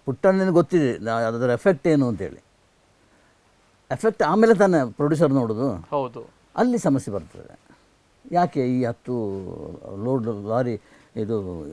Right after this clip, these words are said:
Speaker 1: ಆರೆಂಜ್ ಯಾಕೆ ಬೇಕು ಅಂತೇಳಿ ಅದನ್ನು ವಿವರಿಸಲಿಕ್ಕೆ ಅವರಿಗೆ ಆಗಲ್ಲ. ಬೇಕು ಅಂತ ಹಠ ಹಿಡಿದು, ಹಠ ಹಿಡಿದಾಗ ಉಳ್ದ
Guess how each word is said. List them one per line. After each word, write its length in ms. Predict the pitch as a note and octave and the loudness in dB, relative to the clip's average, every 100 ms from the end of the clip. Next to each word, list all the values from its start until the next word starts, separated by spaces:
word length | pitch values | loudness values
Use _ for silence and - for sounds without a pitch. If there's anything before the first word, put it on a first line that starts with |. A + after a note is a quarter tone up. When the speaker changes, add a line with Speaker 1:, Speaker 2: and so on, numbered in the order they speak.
| B1 B1 | -14 -8
Speaker 1:
ಆರೆಂಜ್ 280 | G#2+ E3 D3 | -2 0 0
ಯಾಕೆ 220 | C3 - | 0 -2
ಬೇಕು 280 | G2 E2+ - | -8 -10 -14
ಅಂತೇಳಿ 340 | D#2+ - - _ _ _ _ _ _ _ _ - | -18 -20 -20 _ _ _ _ _ _ _ _ -4
ಅದನ್ನು 260 | D3 G3+ D#3 | 2 4 4
ವಿವರಿಸಲಿಕ್ಕೆ 440 | F3+ A#3 G3 F#3+ | 4 4 4 4
ಅವರಿಗೆ 220 | E3+ C#3+ | 6 4
ಆಗಲ್ಲ. 260 | A#2 F2 C#2 - _ _ _ _ _ - | 2 -2 -10 -18 _ _ _ _ _ -14
ಬೇಕು 320 | A2 E3+ - F3 | -4 -4 -2 -2
ಅಂತ 140 | E3+ | 0
ಹಠ 200 | C3 D3+ | 0 2
ಹಿಡಿದು, 260 | C#3 F#2 D2 _ _ _ _ D#3+ | 0 -2 -10 _ _ _ _ -2
ಹಠ 140 | F#3 | 2
ಹಿಡಿದಾಗ 380 | G3+ F3 F3 F#3 | 2 2 2 2
ಉಳ್ದ 440 | C#3+ - D3+ G3+ | -2 -2 2 6